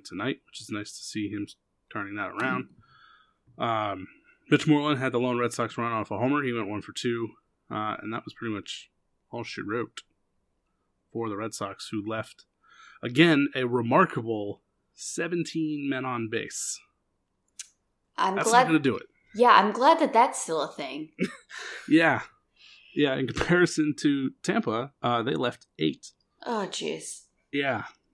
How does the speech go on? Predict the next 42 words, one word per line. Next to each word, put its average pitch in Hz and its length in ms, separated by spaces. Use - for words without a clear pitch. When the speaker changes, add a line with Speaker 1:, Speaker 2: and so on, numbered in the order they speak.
Speaker 1:
so 107 400
need 160 300
to 165 60
start 151 360
stringing 139 360
some 131 200
hits 127 240
together, 110 380
'cause 101 320
that's, - 460
<laughs> - 540
I 135 80
mean, 139 100
this 151 140
is, 147 240
this 147 80
is 143 120
a 131 60
theme. 127 200
This 139 120
isn't 170 160
even 151 160
the 131 60
most 131 240
men 120 240
they've 113 160
left 113 200
off 113 160
base 113 240
in 110 60
a 101 40
single 110 280
game, 110 380
<laughs> - 20
but 131 140
that's - 360
still - 180
pretty 107 320
bad. - 160
Speaker 2:
Yeah, - 420
yeah, - 180
definitely. - 500